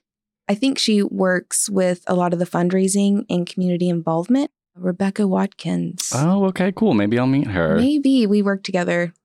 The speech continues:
Speaker 1: insurance stuff.
Speaker 2: That's awesome. That's
Speaker 1: <laughs> In,
Speaker 2: so cool.
Speaker 1: in a past life. But
Speaker 2: Well, let,
Speaker 1: yeah.
Speaker 2: let's kinda get through these, or let's get to these other questions 'cause we've got, I've got lots to talk to you about.
Speaker 1: <laughs>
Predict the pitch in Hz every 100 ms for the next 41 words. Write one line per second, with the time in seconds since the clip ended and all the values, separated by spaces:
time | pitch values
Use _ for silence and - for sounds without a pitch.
0 | _ _ - 196 190 185 180 - 180 175
1 | - _ _ - 113 113 139 147 135 90
2 | 85 95 254 233 196 - - 247 247 233
3 | 226 220 202 196 - _ 254 240 226 117
4 | 226 202 185 - 104 117 - 156 147 131
5 | 113 - 120 107 98 87 - _ - 95
6 | 90 82 - - 120 - 151 - 120 110
7 | 95 85 90 87 - 92 - 90 82 -
8 | 87 92 85 69 - 92 90 76 78 -
9 | - 85 - 95 98 - - - 381 -
10 | 349 320 202 349 254